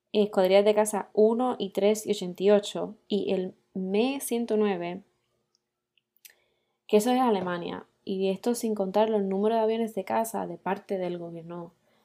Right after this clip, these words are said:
italiano. Así que, el primer ataque lo realizaron un Dornier dos diecisiete alemán, ¿no? Una avioneta, un avión,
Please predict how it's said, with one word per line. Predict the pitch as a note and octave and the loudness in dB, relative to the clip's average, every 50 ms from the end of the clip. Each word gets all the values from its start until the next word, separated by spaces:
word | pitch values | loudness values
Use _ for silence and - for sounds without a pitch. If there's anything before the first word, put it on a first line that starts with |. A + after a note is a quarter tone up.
| _ _ - | _ _ -14
italiano. | - F#3 - - A#3+ C#4+ E4 F4 D#4 G#3+ - - - _ _ _ _ _ _ _ _ _ _ _ _ _ _ _ _ _ - - - _ | -10 -6 -4 -4 -2 -2 -4 -4 -6 -6 -8 -10 -16 _ _ _ _ _ _ _ _ _ _ _ _ _ _ _ _ _ -20 -20 -14 _
Así | - B3 B3+ B3 - A#3+ G#3+ | -2 0 0 2 2 0 0
que, | G#3+ - F#3 F3 E3 | -2 -2 -6 -8 -8
el | E3 - _ _ _ _ _ - _ - - _ _ _ _ _ _ _ _ _ _ _ - A#3+ | -12 -14 _ _ _ _ _ -20 _ -20 -20 _ _ _ _ _ _ _ _ _ _ _ 0 2
primer | B3 C4 | 4 4
ataque | C#4 C#4+ D4 D#4 D4+ C#4 | 6 6 6 4 4 4
lo | C4 A#3 | 2 2
realizaron | G#3 G#3 G3+ G3+ G#3 G#3+ G#3 A3+ A#3 A3 | 4 2 2 2 2 2 2 2 0 0
un | - A3+ B3 C4 C4+ C4 | 0 0 0 0 0 2
Dornier | A3+ G#3 G3 G3 G3 G3 G#3+ A3+ A#3+ A3 G3+ | 2 2 2 2 0 0 0 0 0 0 2
dos | G#3 G#3+ A3 | 2 2 2
diecisiete | G#3+ A3 A3 - G#3+ G#3+ - G#3+ G3+ G3+ G#3 | 2 -2 -4 -6 -6 -4 -2 -2 0 0 0
alemán, | G3+ G3+ G#3+ G#3+ F#3+ D#3+ D#3 E3+ G3+ G#3+ G#3 - | 2 2 2 0 0 -2 -6 -6 -6 -8 -8 -8
¿no? | G3 G3 G3+ | -6 -4 -4
Una | G3 F#3 F#3 F#3 F#3 | -4 -4 -4 -4 0
avioneta, | F#3+ G#3 G#3 G3+ F#3+ - - E3+ | 0 2 2 0 -2 -4 -6 -6
un | F3+ | -4
avión, | F#3+ G3 G3 F#3 E3+ D#3+ F3 F#3+ | -4 -4 -4 -4 -4 -6 -10 -12